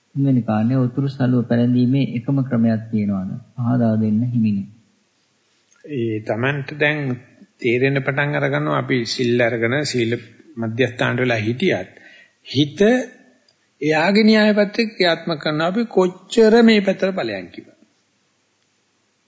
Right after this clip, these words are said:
Speaker 2: එච්චරයි මේ අපේ තියෙන දාසකත්වය. ඌට පෙන්වන්න ඕන නම් ඒක හීනෙන් හරි අපිට පෙන්වනවා. ඇත්ත දෙක වහගන්නකොට හරි පෙන්වනවා.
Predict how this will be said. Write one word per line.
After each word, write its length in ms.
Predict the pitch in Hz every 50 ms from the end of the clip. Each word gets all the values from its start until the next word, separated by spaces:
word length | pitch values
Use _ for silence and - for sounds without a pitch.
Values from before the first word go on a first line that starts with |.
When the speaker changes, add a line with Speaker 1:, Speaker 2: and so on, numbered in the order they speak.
| _ _ _ _ _ _ _ _ _ _ _ _ _ _ _ _ _ _ _ _ _ _ _ _ _ _ _ _ _ _ _ _ _ _ _ _ _ _ _ _ _ _
Speaker 2:
එච්චරයි 420 | - 131 123 - 139 131 139 147 156
මේ 140 | 151 143
අපේ 260 | 123 120 123 139 131 123
තියෙන 240 | 135 143 156 156
දාසකත්වය. 680 | 143 131 123 123 120 123 104 98 95 - - - - - - _ _ _ _ _ -
ඌට 220 | 135 139 147 147 151
පෙන්වන්න 520 | 139 135 131 131 135 143 147 151 151 151 151
ඕන 180 | 160 165 170 170
නම් 200 | 170 175 175 175
ඒක 180 | 180 185 196 196
හීනෙන් 440 | 160 131 156 180 190 185 190 175 160
හරි 220 | 143 143 156 165
අපිට 240 | 143 120 135 131 131
පෙන්වනවා. 400 | - 110 - 82 82 80 80 - _ _ _ _ _ _ _ _ _ _ - _ _ -
ඇත්ත 160 | - 131 117
දෙක 140 | 139 175 170
වහගන්නකොට 540 | 180 170 151 151 160 165 160 156 151 139 139
හරි 180 | 127 135 165 170
පෙන්වනවා. 440 | - 123 104 104 101 90 85 -